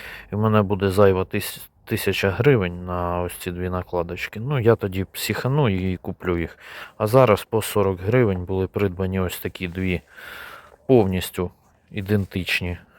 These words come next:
до старих. І я вважаю, що, як каже мій друг Данич,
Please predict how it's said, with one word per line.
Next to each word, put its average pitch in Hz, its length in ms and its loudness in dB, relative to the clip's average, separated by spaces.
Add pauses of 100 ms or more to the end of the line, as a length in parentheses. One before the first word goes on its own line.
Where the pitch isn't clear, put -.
(1200)
до 92 340 -2
старих. - 580 2 (1300)
І 156 200 2
я 98 140 4
вважаю, 90 500 2
що, - 260 -12 (1200)
як 92 160 -8
каже 101 260 2
мій 98 280 0 (680)
друг 98 300 -2
Данич, 104 540 2